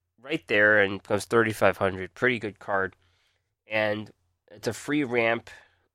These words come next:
Uh, once you're down two thousand life points, you get a free ramp on this guy, so helps towards the rank five X C summoning,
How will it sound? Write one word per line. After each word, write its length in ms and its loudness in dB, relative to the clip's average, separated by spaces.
Uh, 320 -4
once 220 -6
you're 100 -12
down 480 -2
two 180 -10
thousand 300 4
life 220 0
points, 160 -10
you 60 -12
get 80 -6
a 20 -12
free 240 -6
ramp 360 2
on 240 -12
this 260 -12
guy, 260 -2
so 320 -8
helps 360 -2
towards 440 -6
the 100 -16
rank 300 -2
five 640 -8
X 280 -20
C 160 -16
summoning, 500 -6